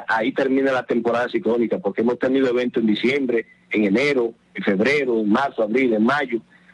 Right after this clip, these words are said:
Sé que en cualquier momento los cambios climáticos han mante-, mantienen ahora unos océanos mucho más calientes. Esa es la energía,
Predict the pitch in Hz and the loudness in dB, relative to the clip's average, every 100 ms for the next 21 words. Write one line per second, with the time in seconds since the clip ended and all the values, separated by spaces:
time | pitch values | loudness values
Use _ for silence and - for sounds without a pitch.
0 | - - 165 165 - 156 143 - _ - | -8 -4 -2 0 2 2 0 -4 _ -4
1 | 131 - 156 143 185 196 180 160 156 147 | -2 0 -2 0 0 2 2 2 0 0
2 | 135 120 151 165 156 151 135 143 170 185 | 0 0 -2 0 0 0 2 2 0 -2
3 | 175 190 190 _ - - - 123 143 147 | -2 -2 -4 _ -20 -18 -6 -2 0 -2
4 | 147 143 120 123 123 120 147 160 147 139 | -2 -2 0 -2 0 0 2 2 0 0
5 | 147 143 147 - 123 147 139 135 127 123 | 0 0 -2 -2 -2 0 0 -2 -2 -2
6 | 120 120 131 127 120 127 143 151 170 - | 0 0 -2 -2 0 0 0 0 -4 -6
7 | - - _ 143 165 165 156 147 127 117 | -14 -20 _ -2 0 0 0 0 0 0
8 | 151 143 135 | 0 0 -4